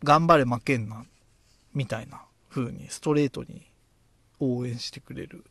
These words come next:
愛、愛がある。愛っていうのも、別にまあ、歌ってる人はそういう風に思って歌ってんだからさ、それはそうだし、そういうので救われる人っていうのもすげえ多いと思うんだけど、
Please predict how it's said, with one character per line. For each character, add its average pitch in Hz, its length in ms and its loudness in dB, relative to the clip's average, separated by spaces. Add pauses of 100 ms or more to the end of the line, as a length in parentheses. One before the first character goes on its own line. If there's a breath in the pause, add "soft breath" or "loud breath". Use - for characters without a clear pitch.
愛、 117 460 -4 (180)
愛 127 260 0
が 113 240 -12
あ 113 40 -14
る。 - 120 -20 (180)
愛 123 300 -8
っ - 40 -20 (1500)
て - 80 -6
い 131 140 -4
う 123 60 -4
の 120 100 -8
も、 110 160 -12 (260)
別 143 240 -8
に 143 60 -2
ま 117 80 -2
あ、 - 20 -8
歌 120 200 -8
っ - 20 -6
て - 160 -6
る 156 60 -4
人 127 200 -4
は 127 40 -10 (340)
そ - 180 -14
う - 20 -10 (120)
い 127 40 -6
う 123 40 -6
風 131 140 -8
に 143 160 -10 (1120 soft breath)
思 123 200 -6
っ - 20 -10
て - 140 -14
歌 113 180 -10
っ - 40 -10
て - 160 -10
ん 117 60 -10
だ 117 60 -12
か - 140 -16
ら - 160 -20
さ、 - 180 -20 (240)
そ - 80 -10
れ 127 80 -10
は 120 300 -12 (240)
そ - 160 -6
う 117 100 -6
だ - 60 -20
し、 - 160 -18 (840)
そ - 160 -4
う 147 60 0
い 151 140 0
う 147 40 0
の 131 120 -2
で 117 120 -10
救 - 260 -6
わ 117 100 -4
れ 120 140 -8
る 120 60 -10
人 - 180 -12
っ 123 40 -12
て - 140 -20
い - 80 -20
う - 40 -20
の 127 60 -18
も 113 40 -18
す - 180 -16
げ 123 120 -10
え 113 40 -10
多 123 220 -2
い 120 60 -12
と - 120 -20
思 120 140 -14
う - 20 -12
ん 120 40 -14
だ - 100 -20
け - 60 -20
ど、 - 100 -20